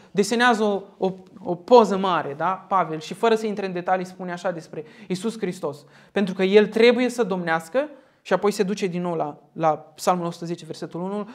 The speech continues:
„până când toți vrăjmașii vor fi puși ca așternut al picioarelor Lui.” Ultimul dintre dușmani, dintre vrăjmașii care va fi, vor fi așternuți, uh, va fi, uh, moartea.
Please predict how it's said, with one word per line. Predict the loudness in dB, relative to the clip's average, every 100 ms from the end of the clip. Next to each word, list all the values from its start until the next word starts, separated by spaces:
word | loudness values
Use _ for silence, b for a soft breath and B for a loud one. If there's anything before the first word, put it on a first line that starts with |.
| B
„până | 6 6
când | 6 2
toți | 8 8 8
vrăjmașii | 2 0 0 -2 -4 -10 -12 b b b
vor | b -4
fi | -4
puși | -6 -8 -2
ca | 0
așternut | 0 -4 -4 -2
al | -2
picioarelor | -4 -4 -2 -2 -4 -6 b b b b
Lui.” | -8 -8 -8 -4
Ultimul | -4 -4 -6
dintre | -8 -6 -6
dușmani, | -8 -8 -8 -8 -12 b b
dintre | -2 0 0
vrăjmașii | -2 -2 -4 -4
care | -6 -4
va | -4
fi, | -6 -8 -4
vor | -4
fi | -2
așternuți, | -4 -4 -8 -10 -14 b b b b b -6
uh, | -2 -2 0
va | 0
fi, | 2 -2 -6 -8 b b b b b
uh, | -8 -6 -6 -8 -14 -20 _
moartea. | -8 0 2 2 0